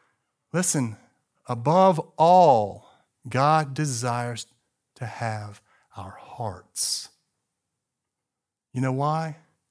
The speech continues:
Because if he has our hearts, he'll have everything else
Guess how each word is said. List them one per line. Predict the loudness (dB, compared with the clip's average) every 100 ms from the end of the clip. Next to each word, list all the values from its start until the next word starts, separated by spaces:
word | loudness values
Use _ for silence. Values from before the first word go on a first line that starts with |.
| _
Because | -8 -6
if | -6 -8
he | -10
has | -8 -8
our | -10 -10
hearts, | -8 -6 -8 -10 -12 -12 _ _ _
he'll | -10 -8
have | -8 -12 -12
everything | -12 -10 -12 -14 -14
else | -16 -14 -12 -12